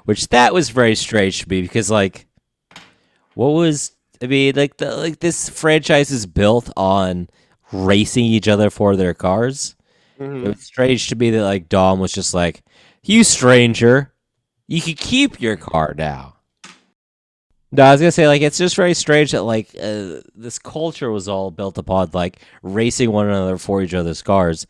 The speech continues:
Speaker 1: and it just felt strange to me, like, for a narrative standpoint, that, like, Dom would be so cool with, like, "Nah, I beat you in a race, but keep your car."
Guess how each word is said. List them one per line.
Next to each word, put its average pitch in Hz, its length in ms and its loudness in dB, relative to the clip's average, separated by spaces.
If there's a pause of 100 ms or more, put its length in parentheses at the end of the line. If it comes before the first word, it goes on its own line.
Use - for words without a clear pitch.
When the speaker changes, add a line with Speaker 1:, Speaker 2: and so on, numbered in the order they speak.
(240)
Speaker 1:
and 92 100 -8
it 92 40 -12
just 98 200 -8
felt 110 220 -6
strange 107 560 -6
to - 80 -12
me, 143 300 -8 (1040)
like, 120 200 -4
for 113 240 0
a 95 80 -4
narrative 110 480 -2
standpoint, 139 640 -4
that, 113 140 -2
like, 98 360 -8
Dom 92 300 0
would 92 140 -4
be 90 120 -6
so 92 220 -6
cool 92 200 -6
with, 87 120 -4
like, 87 300 -8 (360)
"Nah, 135 1120 0
I 135 120 -6
beat 139 280 -6
you 151 60 0
in 139 60 -2
a 139 40 -2
race, 139 260 -2
but - 340 -8
keep 269 440 -8
your 131 140 -4
car." 80 560 -10